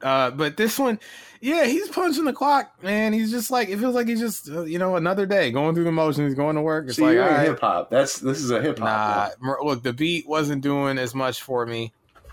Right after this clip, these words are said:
Speaker 1: Uh, it felt like it slowed down the momentum of the album. It just kind of passed by me. You know, maybe I gotta li-, it's the first listen.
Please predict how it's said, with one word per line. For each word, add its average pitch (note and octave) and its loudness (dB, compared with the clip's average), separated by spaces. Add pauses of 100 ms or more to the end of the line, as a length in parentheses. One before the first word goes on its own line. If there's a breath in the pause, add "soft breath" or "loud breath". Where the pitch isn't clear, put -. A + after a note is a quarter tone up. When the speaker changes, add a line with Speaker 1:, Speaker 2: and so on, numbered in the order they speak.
(240)
Speaker 1:
Uh, A#2+ -4
it C#3 -6
felt F#3+ 0
like F3+ 2
it D#3 -4
slowed D#3 0
down C#3 0
the C3 -2
momentum A#2+ -2
of A2+ -2
the A2 0
album. A2 0
It - -6
just B2 -6
kind E3+ 0
of C#3 -4
passed C3 -2
by G2+ -2
me. - -20 (100)
You G2+ -12
know, F#2+ -6
maybe C3 0
I C3 4
gotta C3 4
li-, C3+ 0
it's C3 -4
the E3 -2
first G3+ 0
listen. E3 -2